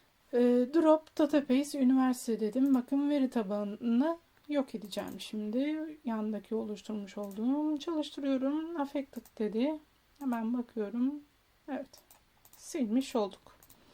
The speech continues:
Veri tabanını oluşturduk. Veri tabanını sildik. Create Table'da tablo oluşturduğumuz gibi database de oluşturabiliyoruz.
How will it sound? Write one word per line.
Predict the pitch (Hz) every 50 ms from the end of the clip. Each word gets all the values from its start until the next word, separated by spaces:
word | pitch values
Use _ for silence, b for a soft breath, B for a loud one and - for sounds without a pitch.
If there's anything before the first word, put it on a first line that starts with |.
| B B B B B B B B B 302
Veri | 285 269 262
tabanını | - 247 214 214 208 190 185 190
oluşturduk. | 208 247 285 277 - - 311 302 339 339 - - - - -
Veri | 262 247 233 220
tabanını | - 196 190 202 202 240 277 285
sildik. | - - 254 214 214 208 - - B B B B B B B B - -
Create | - 247 285 339 349 - -
Table'da | - - 320 349 359 359 302 269 269 269 311 302
tablo | - - 262 285 277 285 285
oluşturduğumuz | 285 277 277 269 - - 294 277 269 294 294 294 285 277 254 240
gibi | 262 311 330 302
database | - 254 247 - 262 - 269 269 262 254 240 -
de | 226
oluşturabiliyoruz. | 202 202 190 190 - - 208 214 196 185 196 190 190 196 214 247 330 339 - -